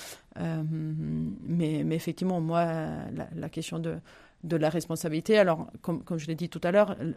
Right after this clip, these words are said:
l-, la responsabilité dont vous faites mention là, la responsabilité historique, euh, et, euh, la responsabilité qui a aujourd'hui, suite à cette histoire, encore des,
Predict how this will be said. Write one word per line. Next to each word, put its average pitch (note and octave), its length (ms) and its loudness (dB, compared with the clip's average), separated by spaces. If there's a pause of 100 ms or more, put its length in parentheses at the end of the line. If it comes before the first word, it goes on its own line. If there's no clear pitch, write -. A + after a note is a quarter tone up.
(140)
l-, E3 240 -6 (380)
la E3 160 6
responsabilité E3+ 560 2
dont D#3 240 0 (140)
vous E3 60 -2
faites E3+ 280 2
mention E3 360 0
là, D#3+ 180 0
la D#3 100 -2
responsabilité D#3+ 580 -6 (640)
historique, F#3 520 4 (400)
euh, D3+ 260 2
et, F3 280 8
euh, D#3 420 0
la D#3+ 120 2
responsabilité D#3+ 560 2
qui E3 120 0
a - 120 -2
aujourd'hui, F3+ 600 4
suite - 320 -2
à E3 60 4
cette D#3+ 200 -2
histoire, E3 320 2
encore D#3 340 -2
des, D#3 160 -4